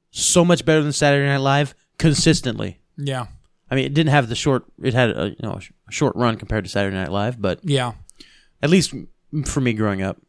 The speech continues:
Speaker 2: But early in that show, oh my God, <laughs> some of that stuff, man, it just, like, I'm listening to it now, and I've heard it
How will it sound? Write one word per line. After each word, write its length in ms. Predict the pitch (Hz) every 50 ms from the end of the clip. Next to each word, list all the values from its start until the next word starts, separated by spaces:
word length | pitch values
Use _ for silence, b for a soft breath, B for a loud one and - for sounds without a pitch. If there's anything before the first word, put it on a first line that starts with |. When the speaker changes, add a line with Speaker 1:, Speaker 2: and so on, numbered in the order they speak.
| _ -
Speaker 2:
But 140 | - 208 -
early 300 | - 170 160 156 156 147
in 100 | 139 131
that 180 | 131 131 127 120
show, 380 | - - 135 123 113 110 107 104 - - _ _ - 160
oh 100 | 143 135
my 160 | 117 107 101
God, 460 | - - 120 107 107 120 113 - - -
<laughs> 60 | -
some 360 | - - - - - - 190 185
of 80 | 175
that 200 | 160 151 151 147
stuff, 400 | - - - 165 156 - - 160
man, 300 | 160 156 151 151 151 160
it 160 | 165 165 147
just, 440 | - - 156 151 139 - - - _ _ _ B B B B B B
like, 140 | B 156 143
I'm 140 | 165 160 170
listening 260 | 175 165 - 165 151
to 100 | 143 147 135
it 40 | 127
now, 320 | 135 139 143 135 127 127
and 120 | - 160 175
I've 80 | 180
heard 180 | 175 240 285 233
it 220 | 156 139 - _